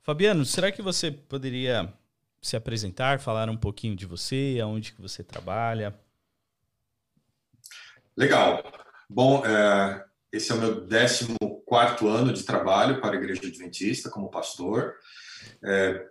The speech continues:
Speaker 2: trabalhei dez anos como, como pastor de igreja e esse é o meu quarto ano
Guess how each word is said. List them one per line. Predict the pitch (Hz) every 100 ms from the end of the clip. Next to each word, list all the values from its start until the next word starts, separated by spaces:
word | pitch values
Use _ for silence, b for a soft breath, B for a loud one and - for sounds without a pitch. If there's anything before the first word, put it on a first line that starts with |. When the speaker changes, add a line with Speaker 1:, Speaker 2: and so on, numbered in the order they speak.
| _
Speaker 2:
trabalhei | - 104 98 101 92
dez | 107 113 101
anos | 110 123 127 -
como, | - 107 101 95 92 92
como | 95 92 90 - _ _
pastor | 98 95 - 104 104 95
de | 92 98
igreja | 90 92 98 127 156 170 170 _ B B B B
e | 104 98 98 95 95 95 -
esse | 107 -
é | 113
o |
meu | 113 110
quarto | 123 156 - 113
ano | 123 143 110 87 -